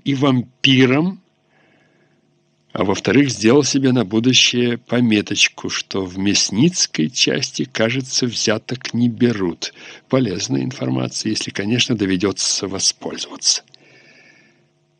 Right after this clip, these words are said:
«Почему вас трое пришло?» Задал Миша не вполне понятный вопрос.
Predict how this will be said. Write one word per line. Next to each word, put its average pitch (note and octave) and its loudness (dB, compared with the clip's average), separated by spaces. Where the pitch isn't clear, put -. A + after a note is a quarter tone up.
«Почему F#3 4
вас F3 2
трое D3+ 2
пришло?» D#3 -4
Задал G2+ 2
Миша A2+ 2
не G#2+ 0
вполне G2 0
понятный G2 0
вопрос. F#2+ -4